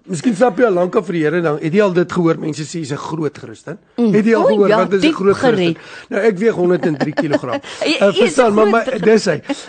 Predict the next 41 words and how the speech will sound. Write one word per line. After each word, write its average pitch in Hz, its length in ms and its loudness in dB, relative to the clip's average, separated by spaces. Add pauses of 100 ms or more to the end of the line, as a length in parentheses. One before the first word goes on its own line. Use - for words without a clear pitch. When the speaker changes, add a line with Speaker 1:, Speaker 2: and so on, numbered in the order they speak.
(120)
Speaker 1:
Uh, 190 760 -4
<clears throat> - 0 -
so, 220 260 0
daar 202 200 4
is 226 80 2
die 302 80 2
groot 208 420 0
Christene 135 680 -4 (220)
en 143 180 -6
klein 139 340 -4
Christene 110 460 -18
nie. 110 100 -16
Dis 165 180 -6
of 214 360 -4 (640)
jy 170 220 -4
het 202 60 -6
'n 170 60 -2
verhouding 135 340 -4
met 120 100 -6
die 117 80 -8
Here 117 140 -10
of 113 160 -18
jy 127 140 -16
het 110 120 -20
nie. 123 260 -16 (600)
Maar 180 180 -14 (180)
so, - 260 0
mense 190 260 -2
het 247 100 -2
so 254 100 0
al 226 120 2
'n 185 60 -8
idee, 170 400 -6 (140)
party 233 360 -4
ouens 180 240 -6
se 170 80 -14
gebed 139 500 -14 (300)
weeg 151 460 -10 (240)
meer 127 480 -8
as 123 200 -16
ander. 107 280 -16